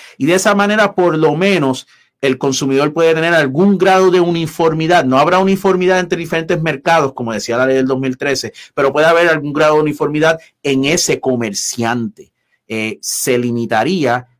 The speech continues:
la pote-, la, la posibilidad de gato encerrado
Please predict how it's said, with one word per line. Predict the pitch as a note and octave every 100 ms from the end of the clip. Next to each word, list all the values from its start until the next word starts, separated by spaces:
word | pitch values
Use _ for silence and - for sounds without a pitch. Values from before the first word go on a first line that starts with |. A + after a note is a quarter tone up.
| -
la | A2+
pote-, | A2+ G#2+ G#2+
la, | A2+ A2
la | A#2 A2
posibilidad | A#2 A#2 A2 B2+
de | C#3
gato | A2+ A#2 B2+
encerrado | B2+ B2+ B2+ E3 D#3 B2+ B2+